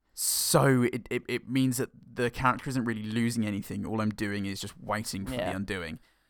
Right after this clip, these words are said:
Speaker 2: It is kind of amazing how little drama they wanna introduce to this thing. Like, she doesn't
Speaker 1: Yeah.
Speaker 2: necessarily need to write this book.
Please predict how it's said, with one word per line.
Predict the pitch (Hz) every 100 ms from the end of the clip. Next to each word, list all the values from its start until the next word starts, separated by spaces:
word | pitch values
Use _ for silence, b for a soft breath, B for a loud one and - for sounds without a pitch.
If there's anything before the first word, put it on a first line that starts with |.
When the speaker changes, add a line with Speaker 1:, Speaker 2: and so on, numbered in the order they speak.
| _ _ _ -
Speaker 2:
It | 240
is | 277 269 - _ _ -
kind | - 277
of | 311
amazing | 240 185 180 170 147
how | 139 - 156 151
little | 139 139
drama | 135 135 131 127 123
they | 131
wanna | 131
introduce | 127 - - 123 -
to | 107
this | 101
thing. | - 110 110
Like, | 147
she | -
doesn't | 196 - 233 226 175
Speaker 1:
Yeah. | 156
Speaker 2:
necessarily | 160 151 - 151 135 135
need | 131 151 139
to | 143
write | 117 135 135
this | 120
book. | - 139 104 -